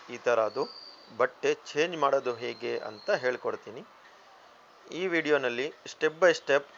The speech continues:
ಹೊಸಬ್ರು ಇದ್ರೂ ಕೂಡ ಅದನ್ನ paper change ಮಾಡಬಹುದು. So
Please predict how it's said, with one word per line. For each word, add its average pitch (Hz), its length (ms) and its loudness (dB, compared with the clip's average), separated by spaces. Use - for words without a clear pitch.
ಹೊಸಬ್ರು 147 600 4
ಇದ್ರೂ 117 220 -6
ಕೂಡ 117 100 2
ಅದನ್ನ 135 320 -2
paper 135 300 0
change 127 220 -4
ಮಾಡಬಹುದು. 101 500 -6
So 123 120 2